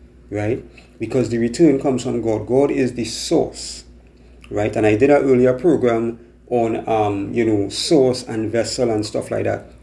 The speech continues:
right? And so it's important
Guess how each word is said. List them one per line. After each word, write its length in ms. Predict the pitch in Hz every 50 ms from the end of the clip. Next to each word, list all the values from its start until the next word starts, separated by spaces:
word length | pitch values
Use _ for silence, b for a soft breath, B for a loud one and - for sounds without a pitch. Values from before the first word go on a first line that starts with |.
| b b b b b b b b b - - -
right? 340 | 113 98 107 123 139 - B B B B B B
And 220 | 131 127 127 131
so 560 | 131 - - 175 156 147 143 139 - - - - - - - - _ _ _ _ _ - - _ _ - - - - - - -
it's 200 | - 143 - -
important 960 | 180 170 156 156 - - - 220 202 202 - 139 98 160 160 - - - -